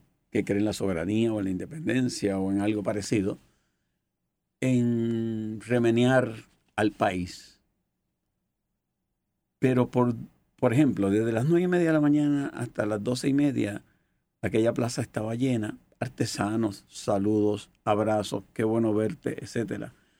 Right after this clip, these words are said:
pero no pasó nada más. Y ya luego cuando vinieron los discursos,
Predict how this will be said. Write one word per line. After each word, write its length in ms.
pero 160
no 120
pasó 280
nada 240
más. 440
Y 120
ya 120
luego 280
cuando 220
vinieron 340
los 160
discursos, 680